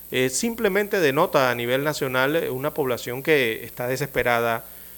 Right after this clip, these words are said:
Se notan a ciudadanos que están ansiosos, ¿verdad? Eh, gente que desea respuestas a las, a los problemas que hay en el país. Eso es lo que se está observando desde Chiriquí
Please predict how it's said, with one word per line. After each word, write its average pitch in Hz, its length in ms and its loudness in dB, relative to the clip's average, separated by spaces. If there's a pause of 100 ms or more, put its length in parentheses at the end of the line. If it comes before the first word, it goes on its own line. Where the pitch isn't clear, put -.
(180)
Se 135 240 2
notan 165 500 6
a 135 100 2
ciudadanos 127 580 0
que - 80 -8
están 131 320 -2
ansiosos, 127 960 0 (320)
¿verdad? 127 480 4
Eh, 131 80 -8
gente 175 720 2
que 131 260 -2
desea 135 540 2
respuestas 147 720 0
a 135 100 0
las, 117 240 -2
a 120 100 -6
los 117 120 -8
problemas 131 520 2
que 127 140 -2
hay 131 300 2 (500)
en 123 300 -2
el 117 140 -2
país. 113 440 -6
Eso 208 200 -4
es 226 40 0
lo 226 80 -2
que 185 80 -2
se 170 100 -4
está 196 140 -4
observando 180 600 -2
desde 117 220 -2
Chiriquí 131 580 -2